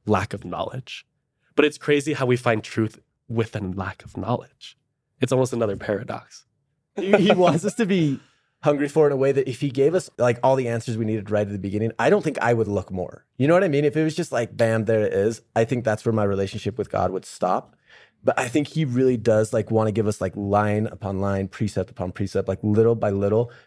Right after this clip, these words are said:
Speaker 2: because in doing that, it pushes us to reach out to him more and more.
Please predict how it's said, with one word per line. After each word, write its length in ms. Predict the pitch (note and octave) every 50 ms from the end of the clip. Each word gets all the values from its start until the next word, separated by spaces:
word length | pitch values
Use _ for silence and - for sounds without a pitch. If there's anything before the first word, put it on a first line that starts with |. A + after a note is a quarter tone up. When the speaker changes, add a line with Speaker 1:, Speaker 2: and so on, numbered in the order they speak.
| _ _
Speaker 2:
because 340 | C3 A#2 - C3+ B2 A2+ - - _
in 240 | B2+ B2 B2+ A#2+
doing 300 | G2 A#2 A2 A2+ A#2+ A#2+
that, 200 | C3 C#3+ D#3+ E3 -
it 120 | B2+ A#2+ -
pushes 380 | - - C3 A#2+ - - G#2+
us 160 | A2+ G#2 - -
to 120 | - A#2+
reach 180 | G#2 G#2+ G2+ -
out 160 | G2+ G2 -
to 120 | - - G#2+
him 60 | G2
more 280 | G2 G2 G2 G2+ G2+ G2+
and 140 | G2+ G2
more. 320 | F#2+ G2+ G#2 G2+ G#2+ A#2